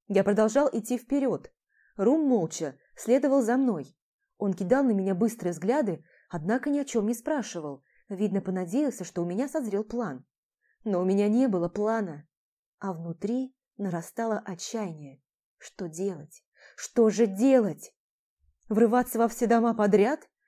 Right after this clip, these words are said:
Забыть об осторожности и выкрикивать ее имя до тех пор, пока Лети не откликнется? Или пока из подворотни не выйдут желающие заткнуть нам глотки?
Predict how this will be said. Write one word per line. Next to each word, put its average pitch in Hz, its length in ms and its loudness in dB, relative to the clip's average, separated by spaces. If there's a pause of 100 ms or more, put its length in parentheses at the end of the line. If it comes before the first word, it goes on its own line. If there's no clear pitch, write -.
(220)
Забыть 208 400 4
об 220 140 4
осторожности 233 720 0
и - 120 -4
выкрикивать 226 560 0
ее 220 180 2
имя 233 260 0
до 214 100 4
тех 220 240 -4
пор, 233 260 0 (220)
пока 233 240 0
Лети 220 280 0
не 226 60 2
откликнется? 233 720 -2 (380)
Или 233 160 4
пока 233 300 2
из - 180 -4
подворотни 214 800 0 (140)
не 214 100 4
выйдут 220 300 2
желающие 233 560 2
заткнуть 247 520 0 (100)
нам 196 200 -2
глотки? 175 640 -2